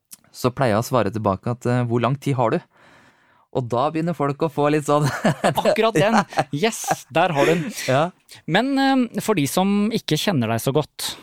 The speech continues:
Speaker 1: Mm.
Speaker 2: eh, hvor, hvem er du egentlig?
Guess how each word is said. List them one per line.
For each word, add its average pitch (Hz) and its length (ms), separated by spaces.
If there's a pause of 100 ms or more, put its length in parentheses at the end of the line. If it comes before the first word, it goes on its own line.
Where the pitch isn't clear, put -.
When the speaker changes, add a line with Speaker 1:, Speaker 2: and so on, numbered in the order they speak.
Speaker 1:
Mm. - 120
Speaker 2:
eh, 151 840 (480)
hvor, 156 180 (140)
hvem 143 500
er 107 180
du 120 80
egentlig? 156 360